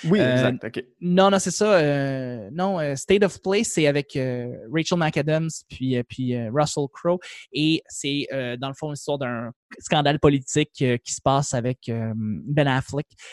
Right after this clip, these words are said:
Speaker 2: Et, euh, on se rend compte que, en creusant un peu plus profond, on se rend compte qu'il y a des, des, des, des scandales encore plus gros avec l'armée qui est impliquée là-dedans, tout ça. Et ça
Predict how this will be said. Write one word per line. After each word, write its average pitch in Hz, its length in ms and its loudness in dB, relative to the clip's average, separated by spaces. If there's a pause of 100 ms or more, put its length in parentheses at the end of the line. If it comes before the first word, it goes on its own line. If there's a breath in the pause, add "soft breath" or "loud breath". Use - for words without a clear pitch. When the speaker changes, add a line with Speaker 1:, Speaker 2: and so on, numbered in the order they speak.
(160 loud breath)
Speaker 2:
Et, 127 280 4
euh, 117 480 2 (1040)
on 139 140 -2
se - 100 -4
rend 131 160 0
compte 156 460 2
que, 123 260 4 (100)
en 123 380 -4
creusant 151 380 2
un 160 40 2
peu 151 120 2
plus - 100 -10
profond, 131 360 -4
on - 20 0
se - 80 -8
rend 123 80 -6
compte 147 160 -6
qu'il 139 120 -4
y 123 140 0
a - 100 -2
des, 120 120 -4
des, 117 160 -6
des, 107 240 -6
des 64 160 -14
scandales 143 340 -2
encore 135 240 -2
plus 147 440 2 (100)
gros 160 400 4 (220)
avec 127 320 -8
l'armée 147 440 2
qui 147 160 -6
est 127 60 -2
impliquée - 240 -4
là-dedans, 131 380 0
tout - 100 -8
ça. 156 140 0 (100)
Et 135 140 0
ça 120 180 -6